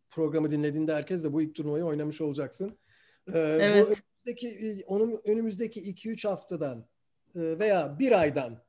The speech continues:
Speaker 1: bir buçuk aydan senin oyun olarak bir beklen-, be-, beklentin demeyeyim de üzerine odaklanacağın bir no-, bir noktan var mı? Mesela şu kısa, kısa vadede, yani böyle bir sene sonra, iki sene sonra ne isti-,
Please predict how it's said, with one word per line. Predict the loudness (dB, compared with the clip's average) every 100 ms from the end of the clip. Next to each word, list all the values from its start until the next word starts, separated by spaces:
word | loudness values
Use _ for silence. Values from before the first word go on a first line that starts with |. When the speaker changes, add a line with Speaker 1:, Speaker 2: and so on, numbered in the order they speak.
| _ _ _ _ _
Speaker 1:
bir | -4 -2
buçuk | 0 -2 0
aydan | 0 0 -4
senin | -4 0 0 -2 -2
oyun | 0 2 2
olarak | 2 0 -2 -4
bir | -10 -6 -2
beklen-, | -2 -2 -4 -4
be-, | -4 -6 -6
beklentin | -14 -4 -2 0 0 0
demeyeyim | 0 2 2
de | 0 -4 -8 _ _
üzerine | -6 2 2 2 -2
odaklanacağın | -2 -2 -4 -4 -6 -4 -4 -4 -4
bir | -4
no-, | -4 -6
bir | -4
noktan | -2 -4 -6 -4 -2
var | -2
mı? |
Mesela | -2 -4 -6
şu | -6 -10
kısa, | -10 -6 -6
kısa | -6 -2 0
vadede, | 2 2 0 -4
yani | -4 -2
böyle | -4 -4
bir | -4
sene | -4 -4
sonra, | -4 -6
iki | -6 -6
sene | -8
sonra | -6 -4 -4
ne | -2
isti-, | -4 -6 -10